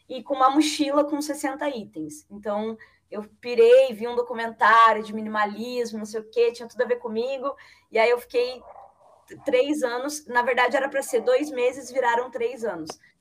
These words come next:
É, e o relacionamento acabou, tudo, tudo foi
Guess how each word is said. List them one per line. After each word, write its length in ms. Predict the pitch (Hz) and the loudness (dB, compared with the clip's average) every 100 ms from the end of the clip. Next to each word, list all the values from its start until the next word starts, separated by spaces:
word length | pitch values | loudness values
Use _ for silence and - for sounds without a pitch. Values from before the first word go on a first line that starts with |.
| _ - | _ -16
É, 300 | - 202 202 | -6 0 0
e 60 | 214 | 0
o 40 | |
relacionamento 600 | 226 220 220 226 214 208 | 0 -2 -2 -6 -6 -6
acabou, 840 | 214 240 247 202 247 277 262 247 226 | -6 -4 0 4 6 8 8 6 2
tudo, 520 | - 302 180 339 - _ _ | -6 -6 -6 -8 -12 _ _
tudo 200 | 294 311 | -10 -10
foi 440 | - 311 311 311 | 0 4 4 0